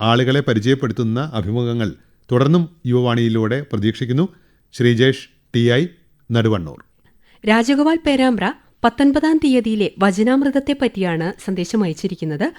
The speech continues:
Speaker 2: മനുഷ്യ മനസ്സിന്റെ വികാര വിചാരങ്ങളെക്കുറിച്ച് ശ്രീശൈലം ഉണ്ണികൃഷ്ണൻ നടത്തിയ വചനാമൃതം ഒരുപാട് ഇഷ്ടമായി എന്ന് പറയുന്നു.
Speaker 1: ഞായറാഴ്ചകളിൽ പ്രക്ഷേപണം ചെയ്യുന്ന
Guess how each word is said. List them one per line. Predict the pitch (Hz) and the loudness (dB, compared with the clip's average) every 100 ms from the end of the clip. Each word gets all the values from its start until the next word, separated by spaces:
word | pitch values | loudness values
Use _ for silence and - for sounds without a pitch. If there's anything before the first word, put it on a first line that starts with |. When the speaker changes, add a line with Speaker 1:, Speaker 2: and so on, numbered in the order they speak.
| - - 233 | -18 -8 4
Speaker 2:
മനുഷ്യ | 240 269 - | 4 6 6
മനസ്സിന്റെ | 339 320 - 285 294 | 6 6 2 0 2
വികാര | 247 202 220 233 | 0 -2 0 0
വിചാരങ്ങളെക്കുറിച്ച് | 262 214 202 202 214 226 226 175 - 175 - - - - | 0 0 0 0 0 0 -2 -4 -4 -6 -8 -14 -20 -6
ശ്രീശൈലം | - 269 311 - 320 311 320 | 2 4 4 4 2 2 2
ഉണ്ണികൃഷ്ണൻ | 220 214 220 - 233 | 0 0 -2 -2 -2
നടത്തിയ | 190 180 185 185 | -2 -4 -4 -2
വചനാമൃതം | 170 160 160 160 151 160 - | -2 -2 -4 -4 -4 -8 -4
ഒരുപാട് | 180 185 208 233 | -2 -2 -2 -2
ഇഷ്ടമായി | 208 - 208 185 165 | -4 -4 -4 -4 -2
എന്ന് | 285 226 | -2 0
പറയുന്നു. | 185 156 143 143 _ _ _ _ - | 0 -2 -4 -6 _ _ _ _ -2
Speaker 1:
ഞായറാഴ്ചകളിൽ | 131 131 139 139 151 160 | 4 6 6 6 4 4
പ്രക്ഷേപണം | 165 147 151 156 147 | 2 2 2 2 2
ചെയ്യുന്ന | 147 143 156 | 2 2 0